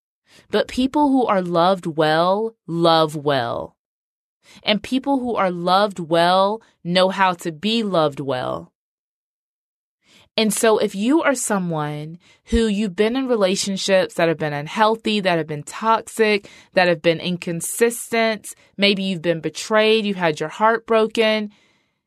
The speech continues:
my prayer for you, my friend, is that you would experience the healing power of God's love so that you can not only be a person of love,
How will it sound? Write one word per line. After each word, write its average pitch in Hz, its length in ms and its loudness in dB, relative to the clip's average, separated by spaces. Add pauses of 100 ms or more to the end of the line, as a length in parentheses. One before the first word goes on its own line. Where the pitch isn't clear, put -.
(460)
my 208 240 2
prayer 262 340 2
for 226 140 -6
you, 202 240 0
my 226 160 2
friend, 147 580 -4
is 185 200 0
that 180 220 2
you 185 220 0
would 269 140 2
experience 190 1160 -2
the 170 120 2
healing 214 640 -2
power 190 520 -2
of 156 200 -4
God's 160 400 0
love 165 560 0 (420)
so 196 200 2
that 185 220 2
you 208 240 2
can 262 260 -2
not 196 220 2
only 185 280 0
be 170 200 0
a 160 60 4
person 180 460 -4
of 196 300 2
love, 156 560 2